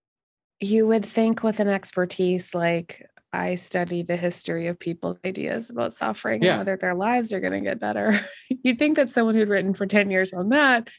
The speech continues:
Speaker 1: would be slightly less <laughs> surprised. But I was horrified. I was horrified that it was me.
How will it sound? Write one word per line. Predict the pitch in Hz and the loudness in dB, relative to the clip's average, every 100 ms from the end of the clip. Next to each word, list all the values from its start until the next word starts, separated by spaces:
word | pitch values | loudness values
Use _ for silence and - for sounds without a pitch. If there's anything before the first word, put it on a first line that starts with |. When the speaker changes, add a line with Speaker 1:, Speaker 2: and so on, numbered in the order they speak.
| _ | _
Speaker 1:
would | 240 | 0
be | 226 | 2
slightly | 196 240 294 240 | 2 6 6 6
less | 190 180 | 6 4
<laughs> | - | 2
surprised. | 175 - 214 - _ 254 262 - - _ - | 0 0 -2 -6 _ -2 -2 -10 -12 _ -2
But | 392 381 - - - 277 277 | 0 0 -4 -12 2 4 4
I | 233 247 | 2 2
was | 262 247 | 2 2
horrified. | 208 196 254 - 170 180 - - - - | 4 4 2 2 2 2 0 -8 -6 2
I | 262 | 4
was | 302 302 | 4 4
horrified | 285 349 381 226 196 | 2 2 2 0 2
that | 196 | 2
it | 190 | 2
was | - 190 | -2 -2
me. | 185 175 208 269 | 0 2 2 2